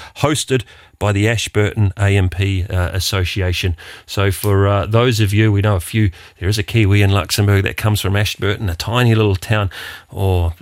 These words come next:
on the east coast, kind of central, halfway down on the South Island, a, a tiny little, uh, town that hosted the, uh, the sheepdog trials. Here's a little bit about the details.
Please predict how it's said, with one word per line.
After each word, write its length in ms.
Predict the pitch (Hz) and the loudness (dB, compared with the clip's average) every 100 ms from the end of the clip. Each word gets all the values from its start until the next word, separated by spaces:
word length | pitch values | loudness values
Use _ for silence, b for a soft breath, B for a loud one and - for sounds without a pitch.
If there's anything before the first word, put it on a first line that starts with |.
| - - | -18 -2
on 140 | 98 | 2
the 80 | 98 | 4
east 240 | 110 - | 2 0
coast, 540 | - 110 110 - - - _ _ - | 0 2 2 0 -6 -12 _ _ -14
kind 140 | - 95 | -8 -4
of 60 | |
central, 400 | - - - 110 | -4 -4 -4 -2
halfway 360 | 113 127 113 110 | -2 -2 -2 0
down 220 | 113 113 | 0 2
on 100 | 107 | 0
the 60 | 92 | 0
South 340 | - 110 101 | -2 -4 -2
Island, 400 | 107 120 117 113 B B B B _ | 0 2 2 -2 B B B B _
a, 180 | 92 92 - - | -2 -2 -2 -8
a 60 | |
tiny 360 | - 123 123 117 | -2 0 2 2
little, 240 | 107 101 95 | 2 0 -2
uh, 280 | 101 98 90 - | -2 0 0 -4
town 360 | 120 113 113 - B B B | -4 -2 -4 -6 B B B
that 160 | - 104 | -8 -8
hosted 840 | - - - 113 110 - - 101 - | -10 -16 -6 -2 -2 -2 -4 -4 -4
the, 580 | 104 98 98 98 92 92 | -4 -2 0 0 0 0
uh, 120 | 92 | -2
the 100 | 98 | -4
sheepdog 480 | 90 113 101 104 95 | -4 -4 -2 -2 -2
trials. 540 | - 113 110 110 - _ _ _ _ _ _ - - | 0 0 2 0 -4 _ _ _ _ _ _ -14 -4
Here's 240 | 135 117 | -2 2
a 20 | |
little 200 | 120 113 | 2 2
bit 120 | 107 | 0
about 220 | 110 104 98 | 0 -2 -2
the 80 | |
details. 520 | 95 104 - 107 104 | -2 -4 -2 -2 -2